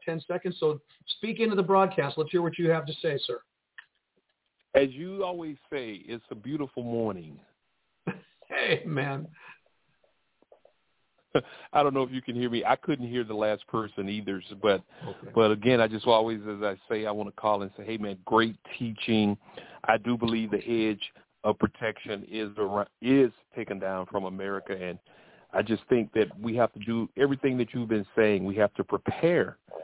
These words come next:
Speaker 2: We have to prepare in the natural, and we have to prepare, uh, in the spirit realm. And I think, uh, it would be great, like yourself and others of us who are like-minded, we need to d-, to, to discuss platforms to be able to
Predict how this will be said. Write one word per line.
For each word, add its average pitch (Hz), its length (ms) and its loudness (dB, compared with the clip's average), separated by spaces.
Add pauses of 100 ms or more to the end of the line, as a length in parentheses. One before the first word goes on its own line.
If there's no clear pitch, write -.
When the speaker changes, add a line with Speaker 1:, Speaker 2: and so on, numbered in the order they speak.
(300)
Speaker 2:
We 110 100 4
have 117 140 6
to - 60 -16
prepare 113 360 2
in 110 80 2
the 104 60 -2
natural, 120 640 2
and 113 140 0
we 110 120 -4
have 107 160 0
to 110 100 -8
prepare, 101 520 0 (480)
uh, 101 300 6
in 107 120 0
the 98 160 0
spirit 120 340 4
realm. 95 360 2
And 95 100 0
I 98 60 0
think, 104 300 2 (800)
uh, 107 280 6
it 113 60 -2
would 113 140 0
be 110 120 -6
great, 127 400 2 (600)
like 120 280 4
yourself - 320 -2
and 110 100 -2
others 120 300 -2
of 110 180 -2
us 104 200 -2 (600)
who 120 180 4
are 104 80 10
like-minded, 110 1000 2
we 110 120 -4
need 110 220 -2
to 110 80 -2
d-, 107 220 -4 (120)
to, 113 180 4 (140)
to 117 120 -2
discuss 107 520 0 (640)
platforms 127 760 -2 (120)
to 131 60 -10
be 117 220 -4
able 113 340 -4 (120)
to 107 260 -6